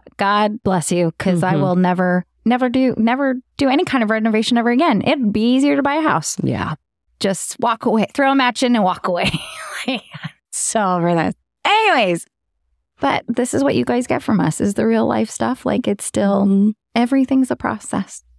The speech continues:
Speaker 2: Yes. Well, in our celebration today, we are at two years, and we're so excited for what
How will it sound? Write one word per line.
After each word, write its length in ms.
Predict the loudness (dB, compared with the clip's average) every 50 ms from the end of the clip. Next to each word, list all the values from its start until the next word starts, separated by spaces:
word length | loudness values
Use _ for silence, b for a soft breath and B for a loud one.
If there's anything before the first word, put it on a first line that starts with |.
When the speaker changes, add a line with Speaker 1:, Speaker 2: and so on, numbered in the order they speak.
| _
Speaker 2:
Yes. 580 | -8 -4 -2 0 2 0 0 -2 -4 -6 -8 -10 -14 _ _ _ _
Well, 220 | -4 -2 -2 -2 -2 -2
in 180 | 0 2 2
our 140 | 2 2 2
celebration 920 | 0 0 0 0 2 2 2 2 0 0 0 0 0 0 2 0 0 0 -2 -6 -8
today, 640 | -6 -4 -4 -2 0 0 0 2 2 2 2 0 0
we 260 | 0 0 0 0 0
are 220 | 0 0 -2 0 0
at 400 | 0 0 0 0 -2 -2 -6 -10 -10 -8
two 200 | -4 -2 0 0
years, 600 | 2 2 2 2 2 2 2 2 2 0 -2 -4 -6 -4 -2
and 400 | 0 0 2 2 2 2 0 0
we're 180 | 0 0 -2 -2
so 260 | -2 -2 -2 0 0
excited 540 | 0 0 0 0 0 0 0 0 0 -2 -2
for 160 | -2 -4 -2
what 280 | 0 0 0 0 -2